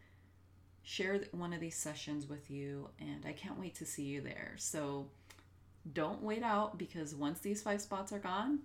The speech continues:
that's it, they're gone. So head there now and book your call.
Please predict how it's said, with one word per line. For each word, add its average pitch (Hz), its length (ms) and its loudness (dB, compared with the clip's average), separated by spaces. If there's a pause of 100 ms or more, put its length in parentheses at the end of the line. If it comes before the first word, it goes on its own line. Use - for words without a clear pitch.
(140)
that's 147 260 2
it, - 240 4
they're 160 140 2
gone. 160 440 4 (400)
So 139 180 0
head 190 320 0
there 226 180 4
now 202 420 6
and 165 220 -4
book 156 240 -4
your 202 80 -4
call. - 400 -8